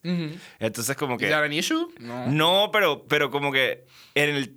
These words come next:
Speaker 2: en el chat era como, se veía de otra forma.
Speaker 1: Claro.
Speaker 2: So they know how to play the game, como yo.
Speaker 1: Que tú, de otra forma porque el man, el, eh, era double texter, o la yal.
Speaker 2: ¿Cómo así que double texter?
Speaker 1: O sea, porque estás diciendo que pensabas que el man quería un relationship por el chat, ¿no?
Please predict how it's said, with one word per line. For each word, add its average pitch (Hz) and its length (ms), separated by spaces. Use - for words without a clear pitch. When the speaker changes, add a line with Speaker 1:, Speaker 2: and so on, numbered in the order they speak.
Speaker 2:
en 135 120
el 131 120
chat 147 260
era 147 220
como, 151 260
se 135 160
veía 127 240
de 135 40
otra 123 180
forma. 117 480
Speaker 1:
Claro. 123 240
Speaker 2:
So 127 160
they 131 160
know 135 160
how 135 60
to 127 100
play 131 160
the 113 100
game, 95 520
como 107 200
yo. 104 240
Speaker 1:
Que 127 380
tú, 156 200
de 151 80
otra 160 200
forma 180 260
porque 143 340
el 139 100
man, 147 300
el, 131 300
eh, 123 280
era 135 240
double 185 260
texter, 113 400
o 110 100
la 120 100
yal. 143 300
Speaker 2:
¿Cómo 117 160
así 127 160
que 139 100
double 113 240
texter? 95 440
Speaker 1:
O 139 100
sea, 170 160
porque 151 180
estás 139 120
diciendo 151 260
que 143 200
pensabas 147 320
que 156 60
el 143 40
man 139 100
quería 156 220
un 151 80
relationship 156 640
por 135 160
el 107 100
chat, 165 240
¿no? 127 220